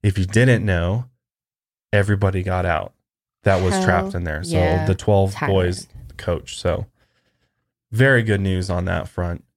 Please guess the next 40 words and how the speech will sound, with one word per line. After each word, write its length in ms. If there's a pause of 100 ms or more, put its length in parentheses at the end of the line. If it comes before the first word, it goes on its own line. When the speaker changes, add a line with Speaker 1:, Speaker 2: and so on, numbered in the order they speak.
(380)
Speaker 1:
And 280
obviously, 760 (320)
I'm 160
sure 260
many 200
of 80
you 120
heard 260
there 120
was 380 (100)
one 280
fatality, 640
and 100
that 160
was 180
one 180
of 60
the 80
Thai, 440
Speaker 2:
Mm-hmm. 380 (140)
Speaker 1:
uh, 280
seals 560
that 300
had 340
gone 200
in 140
there 240
trying 240
to 60
bring 240
more 200
oxygen 540
tanks 460 (540)
to 440 (140)
the 100
stranded 500
team. 400 (380)
And 320
he 140
died 340